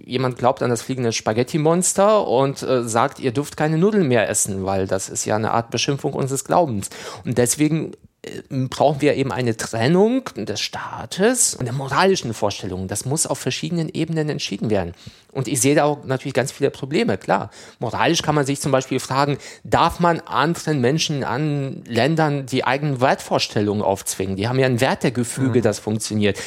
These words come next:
Speaker 1: Wenn wir denen plötzlich irgendetwas wegnehmen, stürzt das vielleicht ganz zusammen.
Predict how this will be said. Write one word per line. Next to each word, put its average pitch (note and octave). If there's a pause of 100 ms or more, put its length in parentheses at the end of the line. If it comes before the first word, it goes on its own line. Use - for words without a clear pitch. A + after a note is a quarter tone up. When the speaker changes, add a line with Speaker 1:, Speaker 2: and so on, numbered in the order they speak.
(140)
Speaker 1:
Wenn A2+
wir C3+
denen C3+
plötzlich -
irgendetwas D3
wegnehmen, D3
stürzt D#3+
das D#3
vielleicht D3
ganz D3+
zusammen. D#3